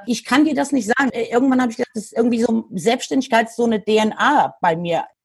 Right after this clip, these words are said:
Das ist meine Natur. Ich, es ist auch bis zum heutigen Tag, wenn ich Menschen zugucke, wie die sich quälen im Angestellten-Dasein, auch meine eigenen Leute führe ich im Schnelldurchgang in die Selbstständigkeit, wirklich.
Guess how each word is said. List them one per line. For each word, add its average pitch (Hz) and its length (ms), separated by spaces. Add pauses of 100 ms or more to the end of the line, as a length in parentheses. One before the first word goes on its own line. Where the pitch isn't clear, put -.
Das 214 240
ist - 20
meine 247 300
Natur. 226 380
Ich, - 340
es 196 160
ist 220 260
auch 220 220
bis 262 160
zum 262 180
heutigen 254 380
Tag, 262 340 (200)
wenn 233 120
ich 226 140
Menschen 277 340
zugucke, 294 380
wie 214 100
die 247 140
sich 254 240
quälen 262 460
im 220 120
Angestellten-Dasein, 214 1120
auch 220 180
meine 240 260
eigenen 254 320
Leute 254 440 (160)
führe 269 260
ich 269 140
im 254 120
Schnelldurchgang 262 1160
in 220 100
die 214 100
Selbstständigkeit, 160 920
wirklich. 180 520